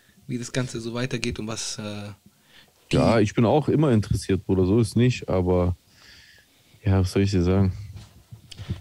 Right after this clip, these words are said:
Speaker 1: Übrigens komplett off-topic, aber ich will das noch einmal loswerden. Ich hab heute einen super Tweet gelesen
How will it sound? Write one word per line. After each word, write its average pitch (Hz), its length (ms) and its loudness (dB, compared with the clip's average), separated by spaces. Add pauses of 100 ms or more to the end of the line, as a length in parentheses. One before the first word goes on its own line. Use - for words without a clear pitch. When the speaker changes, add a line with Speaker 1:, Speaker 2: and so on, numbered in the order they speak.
Speaker 1:
Übrigens 156 420 4
komplett 147 440 2
off-topic, 147 440 0
aber 113 100 0
ich - 100 -8
will 139 80 2
das 127 120 0
noch - 140 -4
einmal 139 280 2
loswerden. 131 420 -2
Ich 131 120 -8
hab 123 140 -2
heute 127 140 -8
einen 123 220 -4
super 143 800 -4
Tweet 151 340 -6
gelesen 123 520 -6